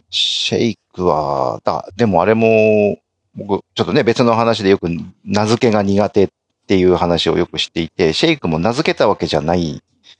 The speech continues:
ですよね、あれ。あの、もともとなんか、なんとなく、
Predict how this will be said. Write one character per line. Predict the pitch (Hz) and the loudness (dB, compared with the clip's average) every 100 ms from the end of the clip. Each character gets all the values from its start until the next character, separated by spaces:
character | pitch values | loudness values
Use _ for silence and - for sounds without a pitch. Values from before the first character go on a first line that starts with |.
| _ _ _ - | _ _ _ -6
で | |
す | - | -2
よ | 71 | 0
ね、 | 135 | 2
あ | 143 | 2
れ。 | 92 80 | 4 4
あ | 65 | 2
の、 | 95 82 80 85 - | 2 2 2 0 -6
も | - 117 160 | -6 -2 -2
と | - | 0
も | 196 | 0
と | 196 190 | 0 0
な | 185 | 0
ん | |
か、 | 175 127 - - | -2 -2 -2 -4
な | 165 | -6
ん | 190 | -2
と | 190 | -2
な | 185 | 0
く、 | 135 | -2